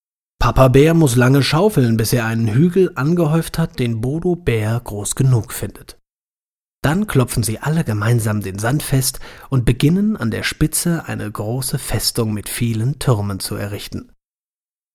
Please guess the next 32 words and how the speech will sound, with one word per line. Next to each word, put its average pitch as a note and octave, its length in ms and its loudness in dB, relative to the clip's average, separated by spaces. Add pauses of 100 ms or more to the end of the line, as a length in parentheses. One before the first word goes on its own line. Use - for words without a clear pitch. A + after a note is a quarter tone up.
(280)
Es - 100 0
ist - 240 -4
ganz D#3 220 -2
schön G#3+ 220 0
schwierig, - 640 -8
die G#2 120 -8
vielen B2 440 0
kleinen A2+ 400 2
Zinnen B2+ 420 4
und G#2 180 -8
Fenster C#3+ 480 -2
in G#2+ 80 -6
die A2 120 -4
Burg A2 340 -4
zu A2 120 -4
formen. G2+ 500 -6 (1500)
„Fertig E4+ 520 4
ist E4 200 4
die F4 100 10
Burg“, E4 1800 6 (260)
ruft A#2 340 2
der A#2 100 0
kleine A2+ 340 2
Bär A2+ 240 0
schließlich A2+ 540 -2 (420)
und C3 180 2
setzt - 360 -4
noch F#2+ 140 0
schnell B2+ 500 0
eine A2+ 240 0
Fahne G#2 460 -2
obendrauf. F#2+ 600 -6